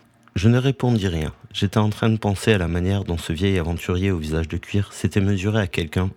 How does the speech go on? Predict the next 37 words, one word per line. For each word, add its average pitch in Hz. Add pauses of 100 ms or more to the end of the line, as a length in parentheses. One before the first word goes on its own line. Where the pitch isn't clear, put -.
(120)
qui, -
de -
l'aveu 87
général, 87 (140)
était 101
considéré 98
comme 90
l'un 101
des 85
hommes 92 (120)
les 87
plus 98
courageux 87
d'Europe. « 76 (520)
C'est -
une 117
question 123
d'échelle 113
de 110
valeur », 82
a -
dit 78
Rico, 76 (520)
alors 92
qu'arrivaient 95
de 87
nouveaux 82
vers. « 76 (380)
Lupo 104
est 92
brave, 92
bien 82
sûr. - (260)
L'histoire 104
de 98
Von 98
Hauser 107